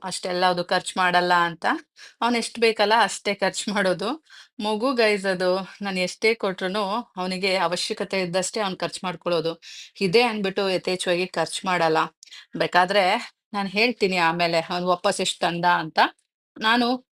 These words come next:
"ನೀನು ತಿನ್ನು, ನಿನ್ ಫ್ರೆಂಡ್ಸ್‌ಗೂ ಕೊಡ್ಸು" ಅನ್ಬಿಟ್ಟು ಈ ಸಲ ಹಂಡ್ರೆಡ್ ರುಪೀಸ್ ಕೊಟ್ಟಿದ್ದೀನಿ. Sometimes ಏನಾಗುತ್ತೆ ಗೊತ್ತಾ, ಅವನು ತಗೊಂಡೋಗೋದೇ ಮರ್ತ್ ಬಿಡ್ತಾನೆ.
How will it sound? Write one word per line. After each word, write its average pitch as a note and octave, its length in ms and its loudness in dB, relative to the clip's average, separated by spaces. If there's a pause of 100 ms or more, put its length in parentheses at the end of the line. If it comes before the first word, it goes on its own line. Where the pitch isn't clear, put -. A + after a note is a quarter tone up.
"ನೀನು A3 260 0
ತಿನ್ನು, G3+ 280 0
ನಿನ್ G3 180 -2
ಫ್ರೆಂಡ್ಸ್‌ಗೂ F#3+ 380 -2
ಕೊಡ್ಸು" G3 380 -4
ಅನ್ಬಿಟ್ಟು F3 360 -4 (340)
ಈ G3+ 40 -10
ಸಲ F3+ 240 -4
ಹಂಡ್ರೆಡ್ F#3 400 -4
ರುಪೀಸ್ G3 280 -8
ಕೊಟ್ಟಿದ್ದೀನಿ. F3+ 480 -4 (300)
Sometimes B3 440 4
ಏನಾಗುತ್ತೆ A#3 400 2
ಗೊತ್ತಾ, G3 280 0 (480)
ಅವನು A#3+ 260 0
ತಗೊಂಡೋಗೋದೇ B3 500 4
ಮರ್ತ್ A3+ 300 0
ಬಿಡ್ತಾನೆ. F#3+ 400 -2